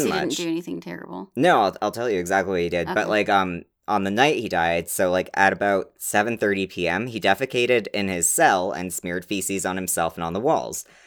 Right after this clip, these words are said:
Speaker 2: Um, he was mentally ill, right?
Speaker 1: Yeah.
Speaker 2: However, he was not a violent offender. Darren had originally been arrested for, like, possession of, uh, some amount of cocaine, not a bunch, just some.
Speaker 1: Yeah.
Speaker 2: And while
Speaker 1: I
Speaker 2: he
Speaker 1: mean, so he wasn't a drug kingpin. <laughs> Like,
Speaker 2: No, he, he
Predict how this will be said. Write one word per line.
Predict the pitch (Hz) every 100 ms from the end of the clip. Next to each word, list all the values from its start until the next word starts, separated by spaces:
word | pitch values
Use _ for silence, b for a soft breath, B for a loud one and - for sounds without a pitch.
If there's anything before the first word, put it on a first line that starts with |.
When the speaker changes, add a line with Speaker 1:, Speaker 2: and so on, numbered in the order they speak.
| b b b
Speaker 2:
Um, | 117 110
he | 98 131
was | 110 -
mentally | 87 87 87 85
ill, | 90 53 -
right? | 78 80
Speaker 1:
Yeah. | - b b b
Speaker 2:
However, | 143 156 147
he | 139 139
was | 135
not | 98 82 87 127 -
a | 120
violent | 87 80 80 82 80
offender. | 87 - 156 175 92 58 69 80 _
Darren | 92 107 131 147
had | 147
originally | 131 98 131 131 127 117
been | 101
arrested | 101 92 98 - 107
for, | - 101
like, | 92 85 - -
possession | 101 95 98 - 110
of, | 104 92
uh, | - 90
some | - - 101
amount | 101 90 90 87
of | -
cocaine, | 80 78 85 80 78
not | 82 87 - _ -
a |
bunch, | 78 82 78 76 -
just | - 76
some. | - 78 76 85 _ -
Speaker 1:
Yeah. | 196 - 190 - -
Speaker 2:
And | 185 -
while | - -
Speaker 1:
I | 190
Speaker 2:
he |
Speaker 1:
mean, | 185 170 -
so | - 185
he | 190
wasn't | 170 165 170
a |
drug | 160 156 139 - _
kingpin. | - - 160 180 180 170
<laughs> |
Like, | -
Speaker 2:
No, | 123 139 156 143 123 110 104
he, | 107
he | 113